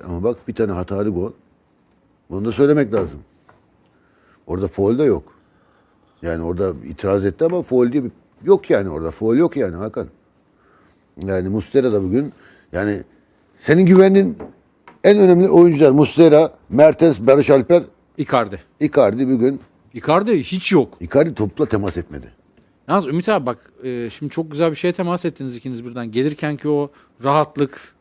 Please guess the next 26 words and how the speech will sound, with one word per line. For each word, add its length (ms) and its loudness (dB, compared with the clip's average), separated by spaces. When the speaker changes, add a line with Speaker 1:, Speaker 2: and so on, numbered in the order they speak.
Speaker 2:
stadyuma 460 0
gelirken 360 -2
futbolcuların, 640 -6
e, 220 -4
gayet 380 0
large 280 0
tavırları 580 -2
seni, 240 -6
seni 260 -2
rahatsız 260 2
etmiş 280 -6
bir 100 -8
Galatasaray'ın 560 -2
efsane 380 -2
futbolcusu 460 -4
olarak. 220 -4
Bu 140 2
hafta 260 2
içerisinde 480 -2
bazı 220 2
şeyleri 240 -4
düzeltmezse 760 -2
teknik 360 -4
heyet, 380 0
Galatasaray 500 -2
yönetimi, 520 -6